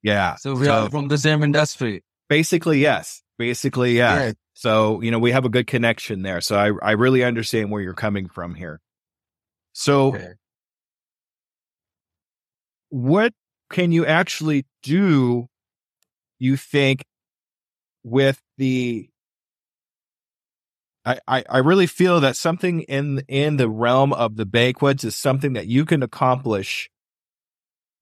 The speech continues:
Speaker 1: um, on your own, not necessarily need a company, but something that you can put together for yourself, 'cause that seems to be the thing that you like the most.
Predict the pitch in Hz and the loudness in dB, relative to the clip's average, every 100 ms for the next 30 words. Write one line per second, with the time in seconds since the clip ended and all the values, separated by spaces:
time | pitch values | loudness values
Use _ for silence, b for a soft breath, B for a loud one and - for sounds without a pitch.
0 | - 113 110 104 101 92 120 123 117 104 | -4 2 4 4 0 -2 0 0 0 -2
1 | 95 160 147 98 85 80 135 127 131 135 | 0 2 4 2 -4 -10 -6 -4 -4 -6
2 | - 135 - 147 135 123 117 123 135 139 | -2 -4 0 2 2 2 0 0 2 0
3 | 117 - 165 160 113 107 95 107 - 139 | -2 0 0 2 0 -2 -2 -2 0 0
4 | 143 120 113 107 156 160 139 135 107 120 | 2 2 0 2 2 2 0 -2 -2 -2
5 | 110 107 117 107 101 - 160 156 - - | -2 -4 -2 -2 -2 0 2 2 0 -2
6 | 110 117 131 - 139 127 113 113 120 104 | 2 2 0 0 0 0 -4 -2 0 -2
7 | - 127 113 101 - 113 110 - 92 104 | 0 0 0 -2 -2 0 -2 -2 -4 0
8 | 147 92 - - | 2 0 -6 -12